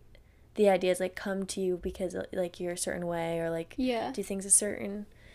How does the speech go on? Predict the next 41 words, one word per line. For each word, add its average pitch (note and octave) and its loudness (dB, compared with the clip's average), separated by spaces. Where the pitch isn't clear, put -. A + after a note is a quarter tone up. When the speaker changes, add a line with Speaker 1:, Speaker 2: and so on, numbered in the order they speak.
Speaker 1:
in A#3+ 4
a A3 4
certain G#3 2
manner G3 2
or G#3+ 4
whatever, A3 6
and, F#3 0
like, F#3+ -2
they're F3+ -2
attracted F#3+ -6
to B3+ -2
you, B3+ 2
kind C#4 4
of, D4 8
but G#3 8
Speaker 2:
Yeah. C4 6
Speaker 1:
they'll, G3 6
like, F#3+ 4
go F#3 2
to F3+ 0
somebody F3+ -2
else F3 2
if - -4
you F#3 0
don't, F3 0
um, F#3 -6
Speaker 2:
Grab G#3+ -4
hold A3+ -8
of A#3+ -8
them. B3 -4
Speaker 1:
Yeah. G#3+ 2
But A#3 12
it, G#3 4
there, G#3+ 8
that's G#3 6
happened A#3+ 2
with, G#3+ 0
like, F3+ 2
like, A3+ 8
multiple A3 4
people G3+ -2